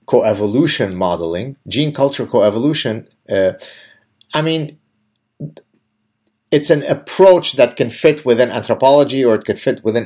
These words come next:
behavioral ecology, or it could be even within evolutionary psychology. It basically argues that many mechanisms are really a feedback loop between genes and culture. And that's why it's called dual inheritance modeling or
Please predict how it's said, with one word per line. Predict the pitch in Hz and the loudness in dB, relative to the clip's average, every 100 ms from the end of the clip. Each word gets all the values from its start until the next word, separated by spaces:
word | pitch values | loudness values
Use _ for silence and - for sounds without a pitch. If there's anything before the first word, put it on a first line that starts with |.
| - | -6
behavioral | 101 110 110 95 | -4 -2 0 -2
ecology, | 101 135 139 135 120 123 123 - | -2 0 2 0 -2 -2 -2 -2
or | 101 | -4
it | 92 | -2
could | 104 90 | -4 -4
be | 107 104 104 | -4 -6 -8
even | 104 98 | -4 -4
within | 98 101 | -4 -6
evolutionary | 92 104 - 101 92 | -4 -4 -4 -4 -2
psychology. | 135 135 110 110 - - - - | 0 0 0 -8 -14 -20 -8 -6
It | 123 | 0
basically | 165 180 190 160 135 - | 2 2 0 -2 -2 2
argues | 135 139 117 117 110 | 2 2 -2 -4 0
that | 104 - | -2 -2
many | 123 156 165 | -4 -2 -2
mechanisms | 135 143 131 107 95 98 92 - | -2 -2 -2 -2 -2 -2 -4 -4
are | - 101 | -2 -2
really | 98 131 127 107 104 - - _ - | 0 -2 0 -4 -8 -16 -20 _ -4
a | 110 | -4
feedback | - - 147 117 101 98 - 101 | 0 2 2 2 -2 -2 -4 -4
loop | 98 98 | -4 -4
between | 98 - 107 104 92 | -8 -6 -6 -6 -4
genes | 104 117 113 113 107 - _ - | -4 -4 -4 -4 -6 -8 _ -10
and | 92 - | -10 -6
culture. | 104 92 - - - _ - - - | -4 -4 -6 -10 -14 _ -20 -20 -12
And | 98 | -4
that's | 98 - | -2 0
why | 104 | 0
it's | 92 | -2
called | - 101 95 90 - - | -2 2 2 0 -8 -10
dual | 92 120 120 110 | -2 2 2 0
inheritance | 107 85 110 107 101 87 - | -6 -2 2 2 -2 -8 -8
modeling | 87 85 82 95 113 - | -6 -6 -6 -8 -8 -6
or | 95 90 85 | -2 0 -2